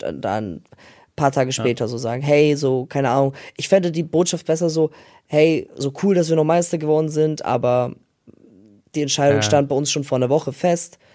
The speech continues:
Speaker 1: und wir wollten's
Speaker 2: Ja.
Speaker 1: jetzt nicht kurz vorm letzten Spieltag, äh, ma-, äh, machen, aber so wie ihr euch denkt,
Speaker 2: Ja, ja.
Speaker 1: bla, bla, bla, weißt du? So war's dann
Speaker 2: Ja,
Speaker 1: halt,
Speaker 2: genau.
Speaker 1: Digga, krass. Weil, äh,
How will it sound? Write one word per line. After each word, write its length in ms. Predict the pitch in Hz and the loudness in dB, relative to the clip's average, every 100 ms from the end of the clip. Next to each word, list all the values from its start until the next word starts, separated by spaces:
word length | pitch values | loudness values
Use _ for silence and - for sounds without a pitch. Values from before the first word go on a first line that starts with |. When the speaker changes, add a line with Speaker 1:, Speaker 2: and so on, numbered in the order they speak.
| _ _ - | _ _ -4
Speaker 1:
und 80 | |
wir 80 | 123 | 2
wollten's 260 | 127 139 - | 4 2 0
Speaker 2:
Ja. 120 | 107 | 0
Speaker 1:
jetzt 80 | 110 | 0
nicht 160 | 135 | -2
kurz 200 | - 143 | 0 0
vorm 140 | - 131 | 0 0
letzten 240 | 131 - | 0 -2
Spieltag, 380 | 131 156 147 151 - - | -2 -2 -2 -4 -6 -12
äh, 120 | 69 | -6
ma-, 320 | 135 127 80 | -4 -4 -4
äh, 40 | 131 | -2
machen, 340 | 123 135 127 | -2 -4 -6
aber 400 | 120 123 127 - - _ _ _ - | -6 -6 -6 -10 -16 _ _ _ -20
so 240 | - 104 120 | -12 -6 -2
wie 80 | 120 | 2
ihr 80 | |
euch 120 | 107 - | 2 2
denkt, 200 | 117 110 | 2 2
Speaker 2:
Ja, 60 | |
ja. 40 | 117 | 2
Speaker 1:
bla, 160 | 113 | 2
bla, 80 | 110 | 2
bla, 160 | 92 73 | 0 -4
weißt 200 | 110 - | -4 -4
du? 100 | 220 _ _ - - - | -6 _ _ -20 -20 -8
So 320 | 131 170 208 | 2 4 6
war's 240 | 175 175 - | 6 4 2
dann 100 | 160 | 2
Speaker 2:
Ja, 80 | |
Speaker 1:
halt, 240 | 156 160 156 - - | 4 4 2 -4 2
Speaker 2:
genau. 120 | 165 | 4
Speaker 1:
Digga, 200 | 165 156 | 6 4
krass. 500 | - 151 131 - - _ _ _ _ | 2 0 0 -2 -8 _ _ _ _
Weil, 280 | 147 139 135 | 2 4 4
äh, 680 | 135 175 185 180 180 180 180 | 0 -8 -20 -20 -20 -20 -20